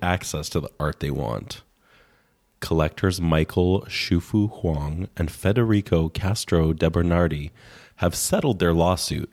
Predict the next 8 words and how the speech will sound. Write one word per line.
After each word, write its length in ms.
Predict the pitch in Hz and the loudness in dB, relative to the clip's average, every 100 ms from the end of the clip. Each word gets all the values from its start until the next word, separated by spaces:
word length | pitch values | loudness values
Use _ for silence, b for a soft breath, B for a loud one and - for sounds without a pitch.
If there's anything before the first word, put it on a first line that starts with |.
| - | -2
but 100 | 82 | 0
not 340 | 82 87 92 | 4 4 4
before 540 | - 78 80 76 71 - | 2 0 2 0 -2 0
revealing 500 | 85 78 82 76 76 | 0 4 2 2 -2
the 60 | 76 | -2
market's 500 | 76 73 78 - - | -2 -4 -6 -8 -6
inner 240 | 87 76 67 | -2 -2 -2
workings. 720 | 62 57 - - 78 - | -6 -6 -6 -10 -10 -14